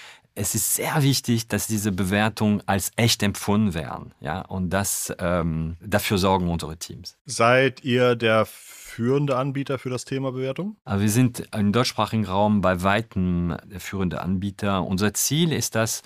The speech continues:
Speaker 1: die Vision, die wir mit Trusted Shops haben, ist eine digitale Welt, die man trauen kann. Also du siehst, das ist eine große Vision und wir sind eher in einer Ära von Fake. Fake Reviews, Fake News, Deepfakes und so weiter und so fort. Also da haben wir noch einiges zu tun.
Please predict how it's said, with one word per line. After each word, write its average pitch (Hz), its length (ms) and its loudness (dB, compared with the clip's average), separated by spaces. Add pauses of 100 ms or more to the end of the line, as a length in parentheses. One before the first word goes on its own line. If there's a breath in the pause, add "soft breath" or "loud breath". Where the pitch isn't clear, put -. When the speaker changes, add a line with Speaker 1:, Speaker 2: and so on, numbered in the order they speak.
(300 loud breath)
Speaker 1:
die 107 100 4
Vision, 113 480 4
die 110 140 0
wir 107 80 2
mit 101 180 2
Trusted - 360 -2
Shops - 320 -2
haben, 92 300 2
ist - 460 -4
eine 95 220 2
digitale 92 560 0
Welt, 90 220 2
die 85 40 -2
man 82 200 0
trauen 76 420 -6
kann. 71 280 -16
Also 87 180 -8
du 95 100 -2
siehst, 117 240 0
das - 160 0
ist - 100 -4
eine 101 140 2
große 107 400 0
Vision 101 480 2
und 98 320 0
wir 95 80 -6
sind 107 160 0
eher 107 240 2
in 104 120 4
einer 98 180 0
Ära 107 260 0
von 92 220 0
Fake. 98 400 0
Fake - 480 -4
Reviews, 104 580 0
Fake 104 340 -2
News, 107 600 0
Deepfakes 101 640 -2
und 107 180 0
so 101 80 0
weiter 95 280 -2
und 90 100 -2
so 90 80 -4
fort. 76 260 -6
Also 87 180 -6
da 95 140 0
haben 104 140 2
wir 98 200 -2
noch 95 280 -2
einiges 98 380 -2
zu - 120 -10
tun. 82 260 -6